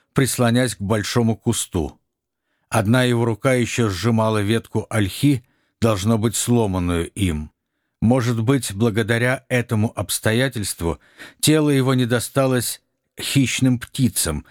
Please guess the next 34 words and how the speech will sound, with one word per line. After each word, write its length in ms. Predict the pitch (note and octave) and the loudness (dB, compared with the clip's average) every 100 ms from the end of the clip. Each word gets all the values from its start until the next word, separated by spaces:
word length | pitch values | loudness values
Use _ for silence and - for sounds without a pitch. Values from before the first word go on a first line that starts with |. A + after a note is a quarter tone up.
| _ - | _ -2
летавшим 680 | G2+ - A2+ A#2 - G#2+ | 0 2 0 0 -2 0
над 160 | G2 F2 | 0 0
леском. 580 | F#2+ - - D2+ C2 - _ _ _ _ _ _ - - | -2 -2 -4 -4 -6 -12 _ _ _ _ _ _ -14 -12
Второе 520 | - - B2 C3 C3 C3+ | -6 0 2 2 0 -2
указывало 720 | A#2+ - C3+ B2 B2+ A#2+ A2+ | -6 -2 0 0 0 2 2
на 160 | A#2+ | 0
то, 160 | - D3+ | 0 -2
что 240 | C#3 - | -2 -4
он 300 | B2+ B2 B2 | -2 0 0
был 160 | G#2+ B2 | 0 0
ещё 400 | A#2+ A#2+ - D3 | 2 0 2 0
жив, 340 | B2+ D#3+ B2+ | 2 0 0
когда 320 | - F2 E2+ F2 | -4 -4 -2 -2
вошёл 380 | F2 - F#2+ | -2 -2 -2
в 80 | E2+ | 0
лес. 380 | F2 D2+ - - _ _ _ _ _ _ _ _ - | -2 -2 -8 -12 _ _ _ _ _ _ _ _ -2
Общее 460 | B2 B2+ - G#2+ G2 | -2 0 -2 0 2
мнение 420 | A2+ C#3 C3+ C3 | 2 2 2 0
было, 320 | A2+ B2 A#2 | 0 0 0
что 380 | - - A2 - | -4 -4 -4 -4
Аза 360 | - B2+ A#2 A#2 | -2 -2 0 -4
получил 500 | F#2+ G#2+ G#2 - A#2 | -2 -2 0 0 -2
смертельную 720 | - G#2+ F#2 A2 G2+ F#2+ F#2 | 0 -2 -2 -2 0 0 0
рану 380 | A2+ C#3 C3+ A#2 _ _ | 0 0 0 -2 _ _
в 160 | - - | -14 -4
прерии 600 | - C3 C3+ C3 B2 - _ _ | 0 2 2 2 0 -4 _ _
и 100 | D3 | 0
дотащил 540 | C3+ C3+ C3+ - D3+ C#3+ | 2 2 0 0 2 2
своё 360 | - B2 A#2+ - | 2 2 2 -2
ослабевшее 760 | G2+ - A#2 A2 A2+ - G2+ | -6 -2 0 2 -2 -2 -2
тело 340 | F#2 C3+ B2 A2 | 0 0 2 0
до 140 | G2 | -2
этого 400 | - A#2+ G2 G2+ | -2 -4 -2 0
места, 500 | A2 C3 C3+ - A#2 | 2 2 0 -4 -6